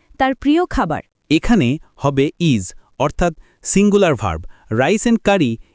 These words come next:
Speaker 2: is his favorite dish। যদিও রাইস এবং কারি দুটি আলাদা জিনিস, কিন্তু এখানে দুটি মিলে একটি একক খাবার বা ডিশের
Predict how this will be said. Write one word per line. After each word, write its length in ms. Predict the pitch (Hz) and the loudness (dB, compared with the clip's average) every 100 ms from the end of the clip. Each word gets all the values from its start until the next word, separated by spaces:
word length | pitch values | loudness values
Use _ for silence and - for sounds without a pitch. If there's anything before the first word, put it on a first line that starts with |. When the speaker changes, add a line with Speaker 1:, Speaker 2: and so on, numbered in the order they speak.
| - | -4
Speaker 2:
is 160 | 170 170 | 0 2
his 140 | 208 - - | 2 0 0
favorite 400 | 160 156 147 117 | 0 0 -2 -2
dish। 260 | 104 85 - - _ _ _ _ 120 | -4 -4 -10 -16 _ _ _ _ 0
যদিও 500 | 139 180 254 190 190 - _ - | 2 4 4 4 0 -8 _ -4
রাইস 520 | 117 131 196 262 - - | 0 2 2 0 -4 -2
এবং 320 | 180 202 208 190 | 2 2 0 0
কারি 320 | 170 123 95 - _ - | -2 -2 -4 -10 _ -2
দুটি 220 | 151 165 - | 0 0 -2
আলাদা 340 | 143 185 226 214 | 0 2 2 2
জিনিস, 440 | 147 95 87 - _ _ _ - | 0 -2 -6 -10 _ _ _ 0
কিন্তু 240 | 196 214 180 | 0 0 -2
এখানে 360 | 170 233 233 | 0 2 2
দুটি 340 | 185 156 180 214 | 2 0 2 2
মিলে 460 | 175 220 160 90 - _ _ _ | 4 4 2 0 -6 _ _ _
একটি 240 | 170 - 220 - | -6 -4 -6 -2
একক 320 | 160 - 247 - | -2 0 -2 -2
খাবার 380 | - 131 117 135 _ _ | -4 -2 -2 -2 _ _
বা 100 | 147 | -4
ডিশের 520 | 135 131 208 - 165 | -2 0 -2 0 -2